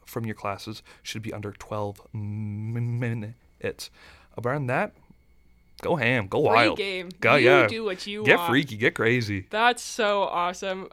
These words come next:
Speaker 2: Okay, so let's, hypothetical question here, but let's say they didn't get enough information out of this lovely podcast and they're looking for more info on what to submit, when things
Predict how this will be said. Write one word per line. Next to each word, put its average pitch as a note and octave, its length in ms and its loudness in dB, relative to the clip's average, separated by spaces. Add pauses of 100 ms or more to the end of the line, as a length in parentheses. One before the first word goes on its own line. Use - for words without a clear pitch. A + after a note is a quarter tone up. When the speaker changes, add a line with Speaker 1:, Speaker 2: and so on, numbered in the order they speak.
Speaker 2:
Okay, C4+ 300 -2
so C#4 240 -4
let's, E4+ 380 -4
hypothetical C4 560 -4
question A3+ 300 -6
here, G#3+ 140 -6
but G#3+ 140 -6
let's C4 200 -8
say G4+ 140 -4
they F4 140 -4
didn't F4 300 -8
get E4 80 -8
enough B3 260 -6
information G#3+ 720 -8
out F#3+ 140 -6
of F#3 100 -16
this F3+ 200 -12 (340)
lovely G#3+ 400 -4
podcast F#3+ 520 -8 (120)
and F#3+ 180 -10
they're F#3+ 140 -8
looking G3+ 340 -12
for B3 460 -4
more A#3+ 240 -2
info B3 340 -6
on F#3+ 220 -8
what F#3+ 160 -8
to - 80 -18
submit, G#3+ 440 -6
when F3+ 240 -10
things E3+ 280 -12